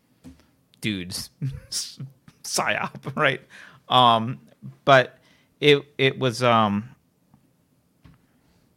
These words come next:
the, the letter Q, which, which is related to the Q level clearance, which I think is a Department of Energy clearance,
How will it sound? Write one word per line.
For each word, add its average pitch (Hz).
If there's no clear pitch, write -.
the, 120
the 127
letter 151
Q, 135
which, 117
which -
is 104
related 107
to 110
the 95
Q -
level 110
clearance, 104
which -
I 104
think 117
is 113
a 110
Department 101
of 92
Energy 104
clearance, 113